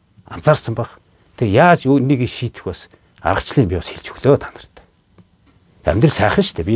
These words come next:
ингэ пост үзэхдээ амьдрал үргэлж сайхан харагддаг. Нэг ч гэсэн тийм нэг сайхан постоор нэгэндээ өгжүүл. Нэгэн хүнд гой бодол төрүүлэхэд тэр хүнд дад ухамсараас нь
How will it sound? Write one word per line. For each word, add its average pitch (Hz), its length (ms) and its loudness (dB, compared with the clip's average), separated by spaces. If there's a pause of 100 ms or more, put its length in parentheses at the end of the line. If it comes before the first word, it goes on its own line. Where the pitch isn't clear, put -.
ингэ 92 80 -2
пост 120 320 2
үзэхдээ - 320 -10
амьдрал 123 260 -4
үргэлж 147 220 -4
сайхан 90 320 -2
харагддаг. - 360 -20 (520)
Нэг 233 180 6
ч - 140 -10
гэсэн 139 160 -2
тийм 120 180 0
нэг 98 140 -6
сайхан 101 260 -2
постоор 87 380 -6
нэгэндээ 92 400 -2
өгжүүл. 80 340 -8 (760)
Нэгэн 104 160 4
хүнд 98 240 -2
гой 107 160 2
бодол 87 220 -4
төрүүлэхэд 85 420 -10
тэр 95 160 -6
хүнд 80 140 -8 (300)
дад 98 180 0
ухамсараас 82 400 -8
нь - 80 -12